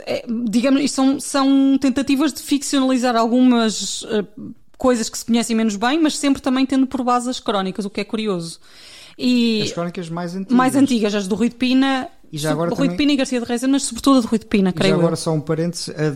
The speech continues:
Speaker 2: a, a Crónica do João segundo Garcia de Rezende foi a primeira crónica de reis de Portugal a ser impressa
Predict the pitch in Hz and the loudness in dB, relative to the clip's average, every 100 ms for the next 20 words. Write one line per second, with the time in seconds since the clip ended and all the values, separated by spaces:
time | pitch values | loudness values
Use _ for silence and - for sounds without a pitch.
0 | 127 143 131 160 156 156 151 139 147 - | -6 -6 -4 -2 -2 -2 -4 -4 -6 -6
1 | 147 151 135 135 - 143 - 139 117 143 | -4 -2 -2 -4 -4 -6 -6 -6 -4 -4
2 | 160 - 160 143 147 147 180 165 151 151 | -6 -4 -4 -2 -2 -2 -2 -4 -6 -4
3 | 165 160 139 120 - 107 98 107 - - | -2 0 -2 -2 -8 -10 -10 -14 -20 -20
4 | - - - - - 131 139 156 131 - | -20 -20 -20 -20 -8 -6 -2 -2 -2 -12
5 | 131 135 156 160 165 151 143 143 151 156 | -10 -6 -4 -4 -2 -2 -2 -2 -6 -6
6 | - 175 175 | -8 -10 -12